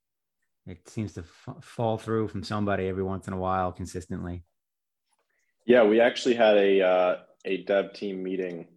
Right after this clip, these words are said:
Speaker 2: Um, when was that? I think it was on Thur-, Thursday or Friday last week,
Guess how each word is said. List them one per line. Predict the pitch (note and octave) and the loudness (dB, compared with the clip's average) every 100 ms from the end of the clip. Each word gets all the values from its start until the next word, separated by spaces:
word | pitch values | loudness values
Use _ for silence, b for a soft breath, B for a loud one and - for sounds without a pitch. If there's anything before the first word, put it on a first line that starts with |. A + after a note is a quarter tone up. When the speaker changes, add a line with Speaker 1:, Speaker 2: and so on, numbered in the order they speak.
| _ | _
Speaker 2:
Um, | - F2+ F2 F2 E2 E2 - _ _ _ _ _ _ _ _ _ _ _ - - | -2 0 2 0 -4 -12 -16 _ _ _ _ _ _ _ _ _ _ _ -20 -12
when | E2+ | -10
was | D#2 D#2 | -8 -8
that? | C#2+ C2+ - _ _ _ _ _ - | -8 -8 -12 _ _ _ _ _ -8
I | |
think | A2+ | 0
it | G2+ | 2
was | F2+ | 2
on | F2+ F2+ | 0 0
Thur-, | F#2 F#2 - - | 2 0 -2 2
Thursday | G#2+ G#2 F2+ G2 | 6 6 6 2
or | |
Friday | F2 F#2+ F2+ G2 | 4 2 4 6
last | G2 F#2+ - | 6 2 0
week, | A2 | -4